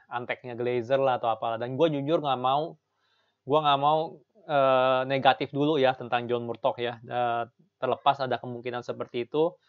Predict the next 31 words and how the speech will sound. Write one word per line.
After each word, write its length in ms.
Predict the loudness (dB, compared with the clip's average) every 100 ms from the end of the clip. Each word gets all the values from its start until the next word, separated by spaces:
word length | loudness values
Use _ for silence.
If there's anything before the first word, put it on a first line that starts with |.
| _ _ _ _
Kenapa? 720 | -8 -2 0 4 6 6 4 0
Karena 480 | -2 0 -2 0 0
ya 80 | -2
gimana 320 | -2 -2 -2
pun 160 | -4 -6
juga 240 | 0 0
ini 160 | -2 -6
sebuah 640 | -6 -4 0 4 4 4 -2
kemajuan 480 | -6 -4 0 0 0
untuk 240 | -4 -8
Manchester 400 | -10 -14 -14 -10
United 320 | -10 -8 -8
ya. 160 | -6 -6
Kalau 160 | -6 -6
kita 480 | -6 -4 -4 -6
ini 240 | -10 -10 -10 -14
ya 240 | -8 -8 -8 _ _ -16
director 480 | -8 -6 -6 -8 -10
football 320 | -8 -6 -6
kita 240 | -6 -6
yang 80 | -8
pertama 480 | -8 -6 -4 -2 -2
ya. 160 | -4 -6 _ _ _ _ -6
Em, 320 | -2 0 0
jadi 240 | -2 -4 -2
menurut 160 | -2
gue 80 | 0
sih 160 | -2 -4
ini 80 | -8
penting 320 | -10 -6 0
banget 320 | 0 2